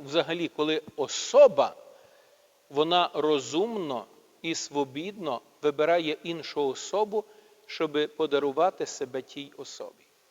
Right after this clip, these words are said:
І так, любов перебуває у Божій природі. Отець любить Сина у Святому Дусі. Вони повністю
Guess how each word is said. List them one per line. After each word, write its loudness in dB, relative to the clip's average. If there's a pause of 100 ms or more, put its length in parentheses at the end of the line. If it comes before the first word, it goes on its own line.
(1800)
І -10
так, 6
любов 0
перебуває 2 (120)
у 0 (180)
Божій 0
природі. 0 (340)
Отець 2
любить -4
Сина -6
у -6
Святому -4
Дусі. -4 (460)
Вони 2
повністю 4